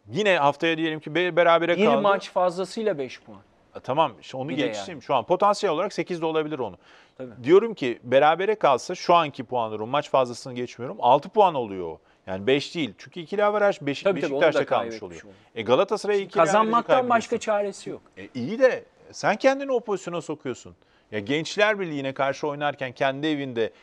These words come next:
Speaker 1: ben derbiyi kazanmak için bir şeyler yapmam diye düşünürsen o zaman o şansını, işte beraberlik şansını veya her neyse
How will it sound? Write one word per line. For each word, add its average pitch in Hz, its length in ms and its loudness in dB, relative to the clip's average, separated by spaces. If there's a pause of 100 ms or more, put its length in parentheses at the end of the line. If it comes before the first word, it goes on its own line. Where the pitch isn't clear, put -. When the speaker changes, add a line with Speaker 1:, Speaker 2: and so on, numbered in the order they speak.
(140)
Speaker 1:
ben 147 200 2
derbiyi 170 360 2
kazanmak 156 500 -4
için 139 300 -12 (360)
bir 127 60 -8
şeyler 160 300 4
yapmam 156 340 0
diye 135 160 -4
düşünürsen 190 600 -6 (260)
o 135 120 0
zaman 190 420 2 (240)
o 208 240 6
şansını, 160 560 0
işte 147 220 -8
beraberlik 135 520 2
şansını 113 420 -8
veya 110 260 0
her 117 220 -2
neyse 107 400 -6